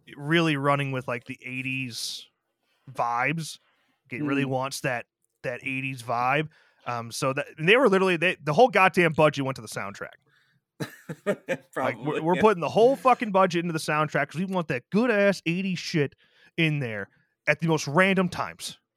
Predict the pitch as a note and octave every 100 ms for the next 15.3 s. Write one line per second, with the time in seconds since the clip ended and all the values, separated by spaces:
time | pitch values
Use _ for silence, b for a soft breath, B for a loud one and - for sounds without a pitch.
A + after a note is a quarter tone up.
0 | C3 D3 F#3 D#3 - - - F3+ C#4+ A3+
1 | A#3 A3 A#3 - A3 G3+ G3 B - D#3
2 | B2 G3+ A#3+ C4 A3+ G#3 - - F#3 -
3 | b - D3+ F3 D#3+ C3+ F3+ F3 E3 A#2+
4 | - - - C#3+ D#3+ B B B _ -
5 | A2 C3+ - D3+ C3+ D#3+ C#3+ - _ -
6 | - D3 C3 B2+ C#3 - B2+ A#2+ A#2 F2+
7 | G2+ B2 A2+ - - A2 A2 - - -
8 | _ _ _ _ A#2 A2+ G#2 D#3 E3+ C#3+
9 | A2 A2 - _ b b b b b -
10 | D3 C3+ C3+ - A3 - - _ - F#3
11 | G#3+ F3+ E3 D3+ C3+ C3 F3 _ _ _
12 | _ _ _ _ _ _ - D#3 - -
13 | _ _ _ _ _ F3 D#3+ F#3 G#3+ C4
14 | - G#3+ A3 F3 - - - A#2+ C#3+ F3+
15 | F#3+ -